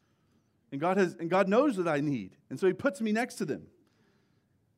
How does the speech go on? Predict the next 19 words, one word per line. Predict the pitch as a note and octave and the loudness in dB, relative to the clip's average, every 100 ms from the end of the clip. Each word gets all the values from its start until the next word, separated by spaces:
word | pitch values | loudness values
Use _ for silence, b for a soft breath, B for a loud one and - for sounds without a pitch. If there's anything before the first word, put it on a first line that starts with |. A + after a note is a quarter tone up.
| _ _ _ _ _ _ - | _ _ _ _ _ _ -6
And | E3+ | -4
it's | G#3 | 0
like | F#3+ - _ - | -2 -4 _ -8
this | E3+ | -8
picture | - C4 - D#3+ | 0 -2 0 0
that | D#3 | 0
we | D#3 | -2
see | - B3 | -4 -2
in | G#3+ | -2
the | |
Bible | D3+ C#3+ C3 G#2+ | -2 -4 -6 -8
of | - - | -10 -6
iron | G#3+ G3 B2+ | -4 -2 -4
sharpening | G#2 F#3 G3 F#3+ F3+ | -2 0 0 0 -4
iron. | D#3+ F#3+ D#3+ A2+ B B - | -4 -4 -4 -8 B B -6
<clears throat> | A#3+ G3 E3+ F3+ | -4 -4 -6 -8
It's | G#3 | -2
a | F#4+ | -2
collision. | A#3+ C#4 C4+ F#3 G#2 | 0 0 0 0 -4